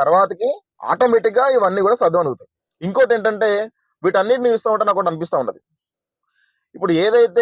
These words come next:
ఈ యొక్క ఇన్సిడెంట్ జరిగిందో, ఈ డీసీపీ గారి మీద, చైతన్య గారి మీద జరిగినటువంటి ఇన్సిడెంట్ జరిగిందో, ఆ ఇన్సిడెంట్ లో డీసీపీ గారికి ఇక్కడ దొంగతనం జరుగుతుంది, పర్టికులర్ ఈ స్పాట్ లో జరుగుతుంది, ఈ వ్యక్తి ఫేస్ అని చెప్పేసి మనకి ఏంటంటే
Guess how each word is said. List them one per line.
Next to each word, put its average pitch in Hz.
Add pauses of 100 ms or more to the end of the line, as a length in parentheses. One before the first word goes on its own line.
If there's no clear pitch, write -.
ఈ -
యొక్క 208 (280)
ఇన్సిడెంట్ 190
జరిగిందో, 147 (760)
ఈ - (120)
డీసీపీ 185
గారి 196
మీద, 190 (360)
చైతన్య 175
గారి 180
మీద 175
జరిగినటువంటి 165
ఇన్సిడెంట్ 151
జరిగిందో, 135 (300)
ఆ 156 (140)
ఇన్సిడెంట్ 180
లో 117 (1080)
డీసీపీ 247
గారికి 220
ఇక్కడ 226
దొంగతనం 190
జరుగుతుంది, 180 (100)
పర్టికులర్ 185 (100)
ఈ - (100)
స్పాట్ 190
లో 214
జరుగుతుంది, 180 (540)
ఈ 190 (260)
వ్యక్తి 160 (120)
ఫేస్ 233
అని 214
చెప్పేసి 202
మనకి 185
ఏంటంటే 185